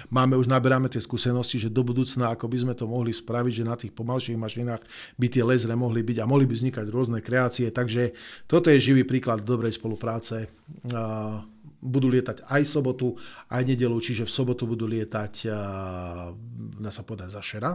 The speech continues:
čiže v podvečer pri západe slnka. A cez deň budú robiť, a,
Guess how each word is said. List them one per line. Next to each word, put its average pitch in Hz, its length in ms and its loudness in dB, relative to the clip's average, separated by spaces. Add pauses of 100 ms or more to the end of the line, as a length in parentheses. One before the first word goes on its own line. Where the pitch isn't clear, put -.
(140)
čiže 98 240 -12
v 98 80 -14
podvečer 113 480 -6
pri 110 160 -8
západe 101 320 -12
slnka. 143 460 -6 (560)
A 110 260 -2
cez 127 160 0
deň 110 160 -2
budú 110 160 -4
robiť, 110 380 -4
a, 117 80 0